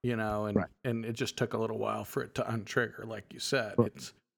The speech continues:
Speaker 2: It has, like, a ninety to a hundred and twenty mile reset.
Speaker 1: Yeah, exactly.
Speaker 2: So you have to drive that far to reset it or whatever.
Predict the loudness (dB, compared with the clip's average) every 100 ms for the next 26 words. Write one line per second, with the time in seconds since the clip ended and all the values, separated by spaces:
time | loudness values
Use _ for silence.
0 | 2 4 4 2 2 2 2 4 4 2
1 | 2 0 0 2 2 2 2 2 4 2
2 | 0 0 2 4 4 4 4 2 0 2
3 | 2 2 0 0 0 -2 -4 4 4 4
4 | 0 -6 _ -6 -2 2 2 4 6 6
5 | 4 0 _ _ 2 4 6 4 2 2
6 | 4 4 2 2 0 2 4 4 2 2
7 | 0 2 2 2 2 0 0 0 -2 -4